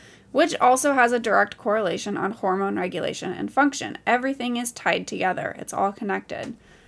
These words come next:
So it is possible that this Reddit-er has put herself into a very stressful situation that has led to a hormone imbalance, causing an elevated amount of dampness in her vajayjay. It's also possible that maybe she changed birth controls from when she was a teenager and now she's in her early twenties and is on a different birth control and her body's managing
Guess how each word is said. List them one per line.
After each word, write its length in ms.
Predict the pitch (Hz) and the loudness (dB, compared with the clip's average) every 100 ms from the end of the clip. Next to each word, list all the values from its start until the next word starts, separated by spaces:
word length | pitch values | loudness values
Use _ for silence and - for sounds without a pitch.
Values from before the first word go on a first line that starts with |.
| _ | _
So 220 | - 302 | 2 6
it 100 | 302 | 6
is 180 | 294 320 | 6 2
possible 560 | - 277 262 247 269 277 | 2 0 0 0 0 2
that 200 | 247 240 | 2 2
this 200 | 247 226 | 0 0
Reddit-er 680 | 202 196 226 214 185 214 | 2 2 2 0 -2 -2
has 680 | 262 - 196 202 196 202 - - _ _ | -4 0 2 4 2 0 -6 -8 _ _
put 160 | 339 302 | 6 6
herself 400 | 320 285 220 269 | 6 6 6 4
into 200 | 262 240 | 2 2
a 60 | |
very 260 | 196 185 233 | 4 4 2
stressful 400 | - 190 196 208 | 2 2 2 -2
situation 680 | 220 220 220 175 - 220 254 | -4 -2 0 0 0 -2 2
that 240 | 214 - | 4 4
has 220 | 233 208 | 2 0
led 220 | 185 170 185 | 0 -4 -2
to 100 | 190 | -4
a 40 | |
hormone 400 | - 294 277 262 | 2 4 4 2
imbalance, 580 | 254 208 170 233 202 - | 2 4 4 4 0 -2
causing 340 | 226 220 233 | 2 2 2
an 80 | 226 | 0
elevated 540 | - 196 214 214 233 | 0 0 0 0 0
amount 320 | 240 214 185 - | 2 2 2 -2
of 140 | 214 | -4
dampness 480 | 170 151 196 180 - | -4 -4 -4 -6 -6
in 160 | - | -8
her 200 | 202 180 | -6 -4
vajayjay. 600 | 170 165 127 - 78 120 - - _ - - - | -4 -4 -4 -2 -4 -4 -8 -18 _ -20 -20 -6
It's 160 | 254 | 0
also 300 | 269 262 277 | 4 6 4
possible 540 | 269 254 240 226 226 226 | 4 4 4 2 0 2
that 300 | 214 202 196 | 4 4 4
maybe 280 | 196 196 196 | 0 -2 -4
she 340 | - 180 185 | -6 -6 -6
changed 380 | 190 190 190 - | -6 -6 -6 -2
birth 240 | 254 294 | -2 -2
controls 460 | - 214 196 180 175 | -4 -6 -2 0 -2
from 180 | 185 190 | -4 -4
when 100 | 196 | -4
she 140 | 202 | -4
was 140 | 190 208 | -6 -6
a 40 | |
teenager 500 | - 190 180 175 175 | -8 -6 -4 -4 -2
and 180 | 202 190 | -2 -2
now 300 | 170 180 180 | 0 -2 -4
she's 240 | - 180 | -6 -6
in 80 | 180 | -4
her 120 | 185 | -4
early 280 | 185 185 202 | -2 -2 -4
twenties 420 | - 170 170 226 | -4 -4 -2 -4
and 100 | 226 | -6
is 100 | 214 | -4
on 120 | 233 | -4
a 60 | 247 | -2
different 340 | 320 339 302 | -2 -2 -2
birth 220 | 185 190 - | -2 -2 -4
control 340 | 175 175 180 | -6 -2 -2
and 100 | 202 | 0
her 100 | 202 | -2
body's 400 | 185 170 185 185 | 0 0 0 -2
managing 640 | 185 175 180 170 160 180 | -2 -2 -2 -4 -4 -6